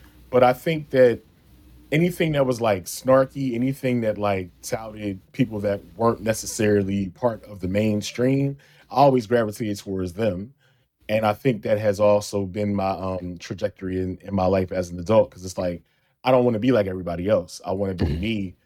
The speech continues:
Speaker 1: and I wanna bring in the people that don't wanna be like everybody else, 'cause there's so many followers, and I ain't never been a follower. I've never been a follower. So that's, I guess that's where I've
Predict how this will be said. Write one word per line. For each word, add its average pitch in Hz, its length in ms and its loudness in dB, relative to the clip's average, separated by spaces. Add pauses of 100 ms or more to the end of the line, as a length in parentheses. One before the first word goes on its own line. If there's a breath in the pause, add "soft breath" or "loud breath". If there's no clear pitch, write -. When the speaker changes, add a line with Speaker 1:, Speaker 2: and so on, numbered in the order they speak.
(220)
Speaker 1:
and 95 100 -4
I 101 80 4
wanna 101 240 0
bring 104 260 2
in 113 120 4
the 101 100 2
people 101 320 -2
that 92 280 -2
don't 123 220 4
wanna 110 160 0
be 98 100 -6
like 98 120 0
everybody 92 420 -8
else, 92 160 -10
'cause 92 100 -20
there's 92 120 -14
so 104 160 -2
many 92 160 -4
followers, 90 560 0
and 95 80 -4
I 104 140 2
ain't 95 100 2
never 98 160 4
been 85 160 -6
a 85 40 -8
follower. 80 400 -2
I've 85 160 -20
never 95 220 -2
been 85 140 -6
a 85 40 -8
follower. - 460 -10 (1000 soft breath)
So 95 240 -2
that's, 104 340 4
I 117 80 -2
guess 143 160 2
that's 139 180 2
where 123 140 4
I've 110 260 2